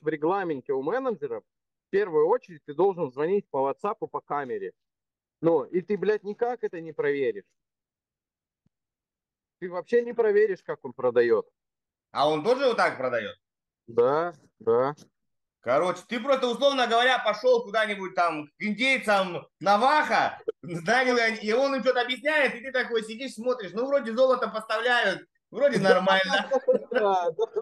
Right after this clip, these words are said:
Speaker 1: да. Ну, ба-, бабки идут, значит, все нормально.
Speaker 2: Ну да,
Speaker 1: Бабки
Speaker 2: ты, у тебя, короче, ты вот, э,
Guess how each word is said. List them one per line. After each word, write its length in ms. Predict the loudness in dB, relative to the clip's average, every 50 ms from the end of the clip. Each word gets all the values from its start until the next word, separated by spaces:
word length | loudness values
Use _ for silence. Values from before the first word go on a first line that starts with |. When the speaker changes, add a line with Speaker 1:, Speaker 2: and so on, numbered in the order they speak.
| -4 0
Speaker 1:
да. 140 | 0 0 0 -2 -10 -12 -10 -10 -8 -8 -10 -12 -12 -20 _ _ _
Ну, 320 | 2 4 4 4 2 -2
ба-, 260 | -4 -4 -4 -4 -4 -4
бабки 520 | -2 -2 0 0 -2 -4 _ -4 -4 -4
идут, 300 | -2 -2 -2 -4 -4 -4
значит, 340 | -2 -2 -2 -2 -4 -10 -8
все 140 | _ -4 -4
нормально. 540 | -2 -4 -4 -4 -4 -4 -4 -4 -4 -4 -2
Speaker 2:
Ну 140 | 0 2 2
да, 180 | 2 2 2 2
Speaker 1:
Бабки 140 | 0 -2 -2
Speaker 2:
ты, 100 | -2 -2
у 80 | -2
тебя, 320 | 0 0 2 2 2 2 2
короче, 360 | 0 0 0 0 -2 -4 -10 -6
ты 120 | -6 -4 0
вот, 240 | 0 0 0 0 0
э, 600 | 0 2 4 4 4 6 6 6 4 4 2 0